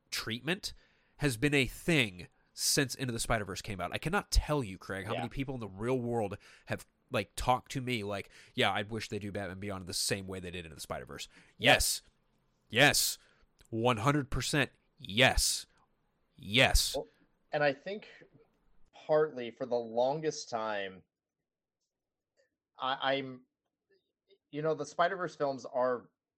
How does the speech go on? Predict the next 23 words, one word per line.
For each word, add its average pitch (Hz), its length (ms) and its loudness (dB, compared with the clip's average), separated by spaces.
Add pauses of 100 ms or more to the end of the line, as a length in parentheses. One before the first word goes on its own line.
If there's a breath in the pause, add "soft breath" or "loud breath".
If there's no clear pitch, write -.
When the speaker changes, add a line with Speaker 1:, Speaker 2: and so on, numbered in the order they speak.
(100)
Speaker 2:
amazing, 117 640 -6 (180)
and 117 160 -4
I 113 100 -2
think 135 360 -10 (580)
those 151 360 0
films 107 680 -4 (120)
have 110 260 -6 (140)
finally 120 400 -6
shown 120 540 -6
these 110 240 -14
studios 101 720 -6
and 98 200 -16
these 113 340 -14
executives 110 840 -8 (760)
that, 120 280 0
yes, 113 640 -6 (120)
you 120 180 -10
can 120 480 -4
do 113 220 -10
great 104 420 -10
things 101 380 -8
with 101 200 -16
animation. 98 600 -10